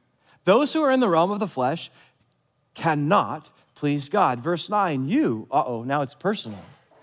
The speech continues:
It's just been, we've just been talking theology so far, right? It's just been a Bible lesson. Now he goes, "Oh, you, me, brothers and sisters, you," he says, "however, are not in the realm of the flesh, but you're in the realm of the Spirit,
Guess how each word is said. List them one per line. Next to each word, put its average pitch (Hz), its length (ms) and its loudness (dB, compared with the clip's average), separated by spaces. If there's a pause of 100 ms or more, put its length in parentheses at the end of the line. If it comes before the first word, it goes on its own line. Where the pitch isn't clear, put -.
(260)
It's 156 100 -2
just - 180 0
been, 165 440 2
we've 196 220 -2
just 320 100 -4
been 151 140 0
talking 135 280 2
theology 131 560 2
so 113 220 -4
far, 131 380 2
right? 123 160 2
It's - 80 -6
just 262 160 -6
been 143 100 -2
a 117 60 -2
Bible 147 360 2
lesson. 123 360 -2
Now 233 240 4
he 185 80 0
goes, 147 260 0 (240)
"Oh, 185 220 4
you, 131 720 -2 (300)
me, 156 320 2
brothers 151 400 2
and 135 80 -4
sisters, 139 500 -4 (300)
you," 160 600 4
he 180 120 -4
says, 143 720 -6 (340)
"however, 151 500 0
are 190 200 4
not 233 480 2
in 220 140 0
the 208 100 2
realm 170 260 4
of 175 80 -2
the 170 80 -6
flesh, 160 600 -2 (340)
but - 180 2
you're 269 120 2
in 262 60 4
the 247 80 4
realm 226 200 6
of 262 80 0
the 269 60 -2
Spirit, 277 680 -2